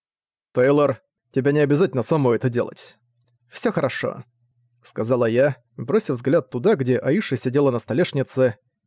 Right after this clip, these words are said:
и я добавила: «Это меня хорошо отвлекает. Извини, думаю, потребуется еще минута».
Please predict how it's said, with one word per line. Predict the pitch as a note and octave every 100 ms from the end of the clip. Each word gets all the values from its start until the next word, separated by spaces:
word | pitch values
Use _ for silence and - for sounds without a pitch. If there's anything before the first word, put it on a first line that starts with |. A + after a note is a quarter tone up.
| -
и | B2+
я | C#3
добавила: | C3 B2 B2+ A2 - - - _ _ _ _ _ -
«Это | E3 D#3
меня | G#3+ G#3 C#3
хорошо | D#3+ A3+ C#3+
отвлекает. | B2 C3+ B2+ A#2 - - - _ _ _ -
Извини, | C3+ B2+ C3+ A#2+ - - _ -
думаю, | B2 D3 D3
потребуется | C3 C3+ C3+ E3 -
еще | F#3 -
минута». | C3+ B2 A2+ G#2+ -